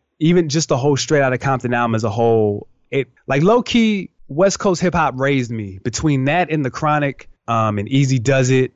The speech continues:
and Quick Is the Name, um, and Above the Law, and just all that stuff from the ear-, the late eighties to the early nineties just shaped my early years, you know? So this,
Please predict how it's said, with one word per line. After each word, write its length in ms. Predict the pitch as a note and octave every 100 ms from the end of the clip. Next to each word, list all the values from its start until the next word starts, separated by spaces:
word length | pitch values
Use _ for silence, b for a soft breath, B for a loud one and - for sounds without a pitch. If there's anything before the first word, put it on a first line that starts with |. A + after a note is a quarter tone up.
| _
and 220 | A2+ G#2 G2
Quick 260 | - C#3
Is 100 | C#3
the 100 | B2
Name, 600 | B2 B2 B2 B2 A#2 A2+ - _
um, 380 | G#2 G2+ F#2+ F#2 -
and 100 | G#2+
Above 300 | F#2+ C3+ C#3
the 80 | A#2+
Law, 680 | B2 B2 B2 A#2+ A#2 A2+ -
and 560 | G#2+ G#2 F#2+ F#2 F2+ F2 _ _ - C3
just 220 | B2+ -
all 220 | E3 D#3+
that 160 | E3 D3
stuff 320 | - - C3
from 240 | - B2+ A2+
the 220 | A2 - -
ear-, 220 | D3 D3
the 180 | C3 B2+
late 280 | A#2+ C3+ -
eighties 360 | C3+ C3 B2 -
to 100 | A#2+
the 100 | A2+
early 300 | A#2 A2+ A2
nineties 580 | A2 A2 G2+ F#2+ - _ _ _ _ - -
just 380 | G#2+ A#2+ - - - - - _ _
shaped 480 | - - C#3 B2+ _ _ -
my 220 | A#2+ A2+
early 300 | A#2 B2 A2+
years, 640 | G#2+ G#2 F#2 F#2+ - - _ _ _ -
you 100 | G#2+
know? 180 | F#2+ F2+
So 500 | - A2 G2+ F#2+ - b
this, 800 | - G#2+ C3+ D#3 - - - -